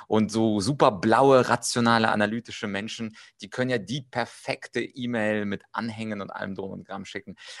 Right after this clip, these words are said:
Also ganz toller Tipp, äh, Felix, am Ende nochmal von dir. Falls du jetzt Interesse hast, dein Geld ein bisschen steueroptimierbarer, optimierter anzulegen, dann geh mal auf ride Punkt capital. Vielleicht sind da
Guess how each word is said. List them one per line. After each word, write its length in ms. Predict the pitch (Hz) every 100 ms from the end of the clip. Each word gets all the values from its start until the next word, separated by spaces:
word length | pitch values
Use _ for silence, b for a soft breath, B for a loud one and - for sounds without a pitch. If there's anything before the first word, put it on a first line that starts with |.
| B
Also 260 | 117 120 98
ganz 220 | - 160
toller 220 | 175 143
Tipp, 220 | 156 -
äh, 120 | 117 113
Felix, 360 | 131 123 -
am 100 | 110
Ende 200 | 104 135
nochmal 260 | 120 113 107
von 180 | - 107
dir. 240 | 160 190 B B B
Falls 320 | - 160 202 202
du 160 | 165 165
jetzt 220 | 156 -
Interesse 440 | 147 127 131 -
hast, 380 | 131 123 - 110
dein 220 | 98 110
Geld 240 | 110 110 107
ein 180 | 104 87
bisschen 800 | 120 127 - - 123 117 113
steueroptimierbarer, 1500 | 107 - 117 120 107 117 - 120 120 127 110 107 104 101 95 95 b b -
optimierter 840 | 107 110 117 135 120 113 104 -
anzulegen, 580 | 120 - 123 123 123 117
dann 220 | 101 87
geh 200 | 92 156
mal 260 | 165 147 151
auf 380 | - 110 107 104
ride 240 | 110 117
Punkt 220 | 113 101
capital. 380 | 143 147 165 175 -
Vielleicht 320 | 98 104 -
sind 200 | 117 107
da 180 | 104